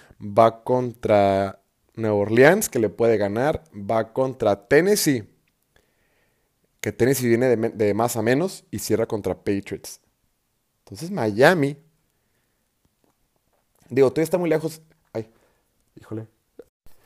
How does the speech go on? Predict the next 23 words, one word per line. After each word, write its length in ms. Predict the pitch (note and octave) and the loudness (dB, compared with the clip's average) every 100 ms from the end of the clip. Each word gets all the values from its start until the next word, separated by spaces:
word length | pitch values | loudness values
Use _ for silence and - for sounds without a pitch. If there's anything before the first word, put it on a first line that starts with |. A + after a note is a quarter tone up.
| - | -8
Miami 420 | A2 A#2 C3+ E3 | 0 2 2 -2
todavía 280 | - E3+ F3 | 0 2 2
está 200 | - E3 | -2 -2
muy 140 | F3 | 0
lejos 320 | D#3 D#3 E3 | 0 0 -4
en 80 | B2+ | -4
los 120 | A2 | -2
rankings 360 | G#2 C3+ - A2 | -2 -4 -6 -12
porque 240 | G2+ - | -12 -8
es 120 | G#2 - | -8 -6
treceavo 500 | C3 A#2 - B2 C3 | -6 -4 2 4 6
de 20 | |
la 120 | A#2 | 4
conferencia. 560 | G#2 F#2+ F#2+ A2+ A#2 G#2 | 0 -2 0 0 0 -2
Sin 300 | - G#2+ F#2+ | -2 -6 -6
embargo, 540 | F2+ F2+ G#2+ A#2 C3 - | -6 -2 0 0 -4 -8
está 500 | G2 - G#2 - _ _ _ _ _ _ _ | -10 -4 -4 -6 _ _ _ _ _ _ _
a 160 | G2 G2 | -8 -4
un 160 | C3+ | -4
juego 520 | C3+ C#3 C3 D3+ F3 _ _ _ _ _ _ | -2 0 0 -2 -8 _ _ _ _ _ _
de, 640 | F#2 G2 G#2 A2+ B2 A#2+ G#2 _ _ _ _ - | -6 0 2 2 2 -2 -10 _ _ _ _ -6
de 80 | |
Cincinnati. 480 | G#2 A2+ D3+ G3 G#2 | -4 -2 -2 -4 -6